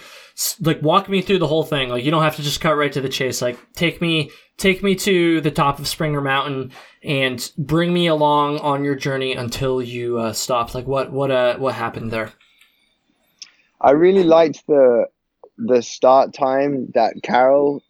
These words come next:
Speaker 2: ha-, you know, each day Carol would get up at half three and start at four.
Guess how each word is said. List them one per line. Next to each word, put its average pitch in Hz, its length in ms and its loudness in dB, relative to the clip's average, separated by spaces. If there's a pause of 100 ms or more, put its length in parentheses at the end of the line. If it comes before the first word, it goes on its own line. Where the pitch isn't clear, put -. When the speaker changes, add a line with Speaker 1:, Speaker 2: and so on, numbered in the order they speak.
(340)
Speaker 2:
ha-, 131 140 -4 (100)
you 131 180 2
know, 110 320 2
each 135 300 2
day 120 220 6
Carol 123 320 4
would 110 140 0
get 120 140 4
up 123 160 4
at 117 140 -2
half 123 280 0
three 123 200 2
and 117 160 -2
start 117 280 4
at - 180 -2
four. 135 360 4